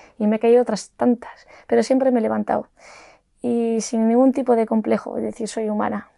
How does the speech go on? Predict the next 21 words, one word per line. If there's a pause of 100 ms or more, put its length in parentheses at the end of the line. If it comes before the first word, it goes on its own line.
(120)
Eh,
lo
siento,
o
sea,
más
allá
que,
que
el
pedir
perdón (300)
y
tener
esa (160)
humildad
de
reconocer,
eh,
tus
errores,